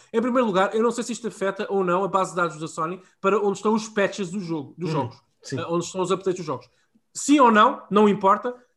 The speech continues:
Speaker 1: Vou pôr todos os meus cento e três jogos P S três di-, di-, em disco na consola para ele fazer os updates.
Speaker 2: Uhum.
Speaker 1: Para garantir que tenho os updates a todos,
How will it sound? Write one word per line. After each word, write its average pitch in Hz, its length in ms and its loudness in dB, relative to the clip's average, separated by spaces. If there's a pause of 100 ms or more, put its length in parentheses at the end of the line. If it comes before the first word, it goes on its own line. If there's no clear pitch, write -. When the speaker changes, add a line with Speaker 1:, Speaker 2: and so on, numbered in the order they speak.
(180)
Speaker 1:
Vou 220 220 0
pôr 220 240 2
todos 233 220 -2
os 196 60 -8
meus 214 140 -2
cento 262 220 -6
e 226 60 -6
três 220 260 -4
jogos 190 320 -4
P 196 140 -6
S 185 180 -6
três 175 260 -2
di-, 156 460 -8
di-, 147 420 -8 (120)
em 143 80 -6
disco 214 240 -6 (400)
na 202 180 0
consola 196 420 0
para 220 120 2
ele 220 100 6
fazer 214 220 -2
os 180 100 -4
updates. 165 480 -6 (140)
Speaker 2:
Uhum. 190 200 -4 (160)
Speaker 1:
Para - 140 -12
garantir 190 340 -16
que 175 60 -20
tenho 180 140 -4
os 160 100 -4
updates 170 380 -6
a 139 40 -16
todos, 226 300 -4